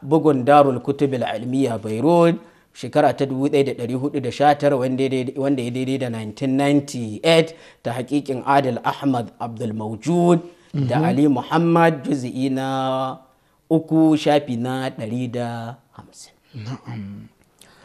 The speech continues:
Speaker 1: Malam Mustapha, a dunkule, a takaice, wannan ita ce shegiyar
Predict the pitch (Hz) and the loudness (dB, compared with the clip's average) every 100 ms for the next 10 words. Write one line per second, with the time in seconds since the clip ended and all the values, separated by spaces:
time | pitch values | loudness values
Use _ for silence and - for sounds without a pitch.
0 | _ _ _ 214 277 285 220 196 - 160 | _ _ _ 4 8 8 8 6 6 4
1 | 151 196 143 117 120 117 - 120 139 143 | 6 4 4 -2 -2 -6 -6 0 0 0
2 | - 110 107 104 101 - 139 147 139 139 | -8 -12 -10 -12 -14 -10 -4 -4 -4 -4
3 | 147 180 165 139 135 156 151 131 120 107 | -2 -2 -2 -6 -8 -12 -12 -10 -10 -12
4 | - - 131 139 - 113 120 | -20 -8 -4 -4 -6 -8 -6